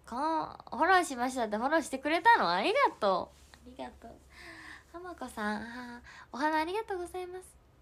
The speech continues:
響きを配信、初めて見たの、カナオと一緒にしてた時やからな。カナオの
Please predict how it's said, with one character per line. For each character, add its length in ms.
響 180
き 180
を 40
配 280
信、 500
初 260
め 140
て 180
見 160
た 180
の、 180
カ 180
ナ 160
オ 60
と 120
一 100
緒 140
に 80
し 60
て 140
た 200
時 200
や 100
か 140
ら 160
な。 140
カ 160
ナ 240
オ 20
の 400